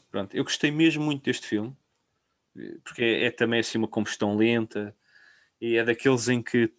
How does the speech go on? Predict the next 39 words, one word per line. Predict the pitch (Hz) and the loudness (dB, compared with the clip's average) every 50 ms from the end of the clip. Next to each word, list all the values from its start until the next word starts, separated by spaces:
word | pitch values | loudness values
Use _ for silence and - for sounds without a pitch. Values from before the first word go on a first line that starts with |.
| _ | _
está | _ - 127 123 | _ 0 0 0
a | 120 | 0
acontecer | - - - 123 113 - - 135 123 | -2 -6 -6 -6 -4 -2 -2 -2 0
muita | 127 139 135 131 - 127 113 | 2 0 0 0 0 -2 -2
coisa | - - 123 123 123 123 120 127 135 135 135 _ _ _ _ _ - - - _ _ _ - | 0 2 2 4 4 2 2 -2 -6 -6 -8 _ _ _ _ _ -20 -20 -20 _ _ _ -10
que | - 123 | -6 -4
não | 127 127 | -4 -2
está | 120 - 127 | 0 0 0
a | 120 | 0
ser | - - 127 117 113 | 2 2 2 2 4
dita. | 113 110 107 - - 95 - _ _ - | 4 2 2 0 -4 -10 -10 _ _ -18
Ou | - 110 | -18 -18
seja, | - - - 113 110 | -14 -8 -6 -4 -4
há | 110 | -4
muita | 117 120 117 - - - | -4 -4 -4 -4 -6 -4
coisa | - - 120 110 110 113 | -2 -2 -4 -2 -2 -6
que | - - - | -6 -2 0
é, | 110 110 104 98 - - - _ _ _ _ _ _ _ _ _ | 2 2 2 0 -4 -12 -20 _ _ _ _ _ _ _ _ _
que | - 104 | -8 -8
é | - | -4
para | - 107 107 | -2 -2 -2
nós | 107 107 107 101 | 0 -2 -2 -4
estarmos | - - - 101 101 98 92 - | -4 -2 -2 -2 -2 -2 -6 -6
a | 98 | -6
pensar | - - 101 95 - - - 131 135 135 131 117 | -4 -4 -6 -6 -4 -4 -2 0 2 2 4 2
e, | 110 104 - - - - - _ - | 2 0 -2 -8 -20 -20 -18 _ -2
e | 110 107 | -2 -2
também | 104 - 113 107 107 107 104 | 0 -2 -4 -4 -4 -6 -6
pela | - - 110 110 110 | -2 -2 2 2 0
interpretação | 107 - - - - - - 110 - - - 113 110 107 104 101 _ _ _ _ _ _ | 0 -2 -10 -18 -12 -4 -4 -4 -4 -2 -2 -2 -2 -2 -4 -8 _ _ _ _ _ _
dos | - 110 104 113 | -8 -6 -2 -2
atores | 107 - - - 120 117 110 107 - - - - _ _ _ _ _ _ _ _ - | -4 -4 -2 -2 0 0 0 0 -2 -14 -18 -20 _ _ _ _ _ _ _ _ -8
compreendes, | - 120 107 107 - 110 107 107 110 110 110 107 104 95 - - - - - - | -4 -4 -4 -4 -4 -4 0 0 2 0 0 -2 -4 -8 -12 -14 -14 -18 -18 -14
eh, | 80 - 82 82 | -12 -12 -12 -12
bem | 98 104 98 110 104 107 107 104 | -12 -6 -2 -2 0 0 0 -4
as | - - | -6 -6
coisas, | - - 135 151 156 160 160 - - | -6 -4 -4 -4 -4 -8 -16 -16 -12
ou | - - | -10 -10
seja, | - - 107 98 95 98 92 | -8 -6 -8 -8 -8 -12 -16